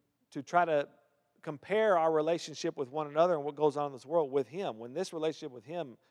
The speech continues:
far exceeds any relationship we have here. Glory to God. It is a matter of our righteous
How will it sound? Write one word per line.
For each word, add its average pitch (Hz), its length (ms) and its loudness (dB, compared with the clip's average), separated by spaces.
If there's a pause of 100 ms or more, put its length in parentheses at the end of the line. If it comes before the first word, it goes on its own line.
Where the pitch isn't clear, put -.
(200)
far 175 220 6
exceeds 143 360 -8
any 160 140 -6
relationship 131 600 -4
we 117 120 -12
have 107 240 -12
here. 110 180 -14 (1120)
Glory 113 320 0
to 101 120 -20
God. 117 280 -8 (960)
It 147 200 -6
is 139 200 4
a 131 60 -2
matter 143 380 0
of 127 380 -2 (160)
our 127 340 2 (120)
righteous 135 640 -4